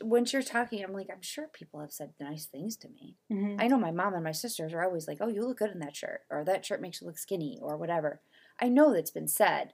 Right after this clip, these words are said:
Speaker 1: I just don't let them absorb in my head.
Speaker 2: Yeah.
Speaker 1: You
Speaker 2: I
Speaker 1: do,
Speaker 2: don't
Speaker 1: you
Speaker 2: think
Speaker 1: know what I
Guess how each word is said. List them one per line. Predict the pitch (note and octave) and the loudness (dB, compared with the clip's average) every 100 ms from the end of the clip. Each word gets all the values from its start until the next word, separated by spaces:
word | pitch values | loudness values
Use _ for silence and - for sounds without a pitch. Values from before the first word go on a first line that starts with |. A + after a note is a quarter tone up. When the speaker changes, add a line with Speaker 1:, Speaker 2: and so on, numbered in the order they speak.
| - | -2
Speaker 1:
I | F3+ | -2
just | F#3+ F3+ - | 0 -2 -2
don't | F3+ E3+ D3+ _ _ _ _ _ _ _ _ _ _ _ - | -2 -4 -8 _ _ _ _ _ _ _ _ _ _ _ -4
let | G3 F#3 | 0 2
them | F3+ E3+ E3 E3 | 0 -6 -6 -8
absorb | - D#3 F3 F3 E3+ | -10 -4 -2 0 0
in | D#3+ | -2
my | C#3+ | -4
head. | D#3 C#3 - _ _ _ _ _ _ | -4 -6 -6 _ _ _ _ _ _
Speaker 2:
Yeah. | A3 G#3 F#3+ | -4 -2 -4
Speaker 1:
You | F#3+ - _ _ _ _ _ - | -8 -16 _ _ _ _ _ 0
Speaker 2:
I | B3 | 6
Speaker 1:
do, | C4+ | 8
Speaker 2:
don't | D#4+ | 10
Speaker 1:
you | |
Speaker 2:
think | D#4 | 8
Speaker 1:
know | |
what | |
I | C4+ | 8